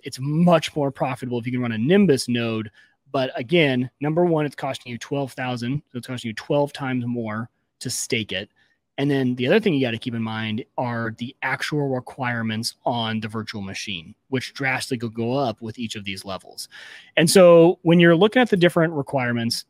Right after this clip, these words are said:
um, if you go to, let's see here, I'm gonna try and find the web. Back on the main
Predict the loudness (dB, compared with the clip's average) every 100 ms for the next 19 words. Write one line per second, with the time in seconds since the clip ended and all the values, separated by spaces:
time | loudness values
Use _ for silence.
0 | _ -4 -2 -2 -2 -2 -2 -4 -10 -14
1 | -14 -4 -2 -2 -2 0 2 4 4 2
2 | 2 -2 -8 _ _ _ _ _ _ _
3 | _ _ _ _ _ _ -20 _ -20 -18
4 | -16 -14 -14 -14 -12 -10 -10 -8 -10 -8
5 | -10 -14 _ _ _ _ _ _ _ _
6 | _ _ _ _ _ _ _ _ _ -4
7 | 0 2 2 2 0 0 0 -2